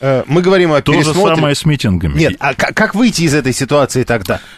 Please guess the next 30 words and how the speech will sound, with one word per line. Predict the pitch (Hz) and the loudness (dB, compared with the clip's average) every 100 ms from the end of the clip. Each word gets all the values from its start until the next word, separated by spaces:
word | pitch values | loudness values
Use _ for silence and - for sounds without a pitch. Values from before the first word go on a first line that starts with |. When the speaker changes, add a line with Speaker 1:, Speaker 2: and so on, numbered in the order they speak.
| - | -2
Speaker 1:
Вы | 117 | 2
Speaker 2:
Выйти | 202 | 2
Speaker 1:
предлагаете | 220 220 226 127 | 2 2 2 2
Speaker 2:
из | 113 | 0
Speaker 1:
улететь | 151 - - | 0 0 -2
Speaker 2:
этой | 165 | -2
Speaker 1:
на | 208 | -2
другую | 208 220 | 0 -2
планету? | 185 208 226 240 202 | 0 0 0 0 2
Speaker 2:
Нет, | 147 180 196 180 | 2 2 0 -2
я | - 139 | -2 0
Speaker 1:
А | 175 | 0
Speaker 2:
пред-, | 175 | 0
Speaker 1:
как? | 170 202 - - | 0 -2 -4 -6
Speaker 2:
послушайте, | 101 104 135 - 98 85 80 | -4 -2 -2 -2 -4 -2 0
я | 98 139 | 0 0
предлагаю | 143 135 143 147 196 160 | 0 0 0 0 0 0
очень | 160 170 165 139 | -2 -2 -2 -2
простую | 123 - 131 135 | -2 -2 0 2
вещь, | 95 78 65 | 2 0 -4
совсем | - 156 - 92 | -2 -2 -2 -4
простую. | 76 80 - - 69 | -4 -8 -8 -8 -4
Speaker 1:
Давайте. | 143 190 - - - _ _ _ _ - | -2 -2 -6 -14 -20 _ _ _ _ 0
Speaker 2:
Вот | 165 240 - - | 0 0 -4 -16
собрались | - 120 113 127 160 214 - - | -4 0 2 2 2 0 -4 -4
люди | 104 113 113 95 92 98 - | 2 4 4 2 -2 -4 -2
мирно, | 110 139 127 98 95 90 - | 2 4 2 0 -2 -4 -4
абсолютно, | 110 - 143 120 98 92 - 85 - - | -6 -2 0 2 0 -2 -4 -6 -6 -4
на | 143 | -2
Тверской, | 165 156 - - 90 82 76 | 0 0 0 -4 -2 -2 -2